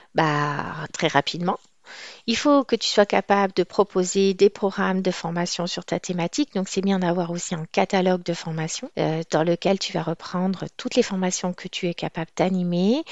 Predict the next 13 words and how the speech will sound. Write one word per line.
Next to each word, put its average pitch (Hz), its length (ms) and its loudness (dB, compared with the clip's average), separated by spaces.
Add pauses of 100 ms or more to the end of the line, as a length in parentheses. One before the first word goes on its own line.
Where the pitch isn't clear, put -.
(280)
avec - 320 2
leur 175 200 -2
contenu, 190 840 0
la 180 200 2
durée, 185 800 0 (320)
les 196 220 6
objectifs 190 560 -4
requis - 360 -4
pour 165 140 -6
les 170 140 0
stagiaires, 175 640 0
et 170 80 -2
cetera. - 380 -4